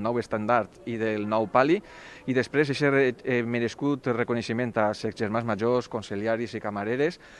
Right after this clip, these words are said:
a banda d'una explicació del professional que ha fet el, el pali,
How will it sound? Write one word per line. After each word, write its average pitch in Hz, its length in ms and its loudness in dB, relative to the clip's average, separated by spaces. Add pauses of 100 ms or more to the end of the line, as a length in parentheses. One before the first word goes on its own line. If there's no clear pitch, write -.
(140)
a 101 80 0
banda 127 320 6
d'una 117 320 0
explicació 127 580 0
del 113 240 -2
professional 113 560 -2
que 107 120 -2
ha - 20 -12
fet 110 240 -4
el, 107 240 -2
el 110 180 -4
pali, 117 300 2